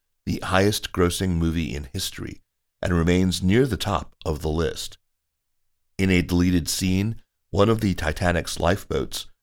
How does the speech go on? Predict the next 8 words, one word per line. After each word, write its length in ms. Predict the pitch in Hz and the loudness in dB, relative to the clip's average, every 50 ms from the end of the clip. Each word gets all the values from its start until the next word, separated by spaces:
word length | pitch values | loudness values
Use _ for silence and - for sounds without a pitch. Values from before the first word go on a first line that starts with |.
| _ _ | _ _
moves 360 | - 92 95 95 90 87 82 - | 0 2 4 4 4 2 0 -4
grimly 560 | - - 90 92 92 90 85 80 78 76 71 | -4 0 2 2 2 2 0 -4 -4 -6 -8
through 220 | - - 85 80 | -8 -8 -6 -4
the 100 | 76 80 | -2 -2
wreckage, 580 | 78 76 76 - - 76 78 78 - - - - _ _ _ _ | 0 -2 -2 -4 -6 -10 -10 -10 -10 -12 -14 -16 _ _ _ _
searching 500 | - - 98 95 90 - 98 92 87 85 | -2 2 4 4 4 4 2 0 0 -2
for 180 | 80 - 87 80 | -2 -2 -2 -2
survivors 760 | - - 85 78 71 76 78 76 78 82 85 85 87 85 - | -2 -2 -2 -2 0 0 2 2 0 0 -2 -2 -2 -4 -6